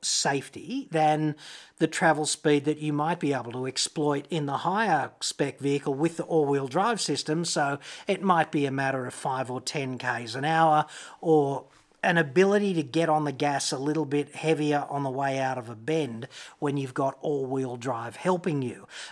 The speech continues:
But it doesn't mean that the two-wheel drive one is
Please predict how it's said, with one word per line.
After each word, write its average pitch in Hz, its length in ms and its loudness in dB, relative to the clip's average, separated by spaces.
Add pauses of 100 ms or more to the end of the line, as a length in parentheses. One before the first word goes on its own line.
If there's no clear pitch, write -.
But 151 100 0
it 135 160 -4
doesn't 208 400 0
mean 160 300 2
that 143 140 -4
the - 100 -10
two-wheel 143 640 2
drive 123 520 -4
one 120 240 -6
is - 560 -6